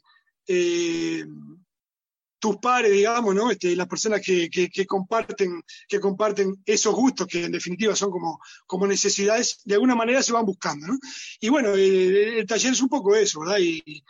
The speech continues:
y la literatura, este, e-, e-, ese puente entre escritor y lector, creo que también es un poco eso, ¿verdad?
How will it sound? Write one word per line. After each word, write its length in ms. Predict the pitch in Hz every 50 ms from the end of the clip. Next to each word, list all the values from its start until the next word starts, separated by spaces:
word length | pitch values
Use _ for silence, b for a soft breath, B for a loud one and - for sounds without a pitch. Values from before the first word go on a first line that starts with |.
| b b b
y 100 | - 190
la 100 | 190 190
literatura, 580 | 185 196 190 208 202 196 185 214 233 240 220 196
este, 160 | - - 175
e-, 640 | 170 170 165 165 160 156 160 196 196 208 220 220 -
e-, 240 | 220 220 240 254 247 240
ese 260 | 240 220 - 226 202
puente 340 | - 240 247 240 202 208 196
entre 220 | 190 185 185 180
escritor 320 | 175 - 185 185 214 208
y 60 | 202 202
lector, 420 | 196 190 - 214 214 233 254 - _ _ _ _ _ _ _ _ _
creo 180 | - 214 226 233
que 120 | 233 214
también 320 | 190 196 202 220 220 202 180
es 120 | 147 165
un 80 | 151 143
poco 260 | 175 156 147 165 165
eso, 220 | 156 - - 147
¿verdad? 220 | 147 170 220 269